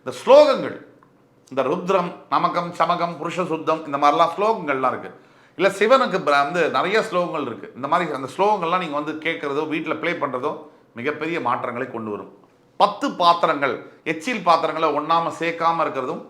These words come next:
மிகப்பெரிய ஒரு ரெமெடியா மகர ராசி நண்பர்களுக்கு இருக்கும். அதே மாதிரி பல, அஞ்சாவது மிகப்பெரிய ரெமெடி என்னன்னா, மகர ராசியில் பிறந்த அனைத்து நண்பர்களும் உங்கள் வாழ்க்கையில உங்களால் முடிஞ்ச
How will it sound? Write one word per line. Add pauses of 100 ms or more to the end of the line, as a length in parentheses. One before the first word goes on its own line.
(240)
மிகப்பெரிய (100)
ஒரு
ரெமெடியா (180)
மகர
ராசி
நண்பர்களுக்கு
இருக்கும். (960)
அதே (120)
மாதிரி (760)
பல, (200)
அஞ்சாவது (260)
மிகப்பெரிய
ரெமெடி
என்னன்னா, (800)
மகர (100)
ராசியில்
பிறந்த (120)
அனைத்து (480)
நண்பர்களும் (1300)
உங்கள்
வாழ்க்கையில
உங்களால் (120)
முடிஞ்ச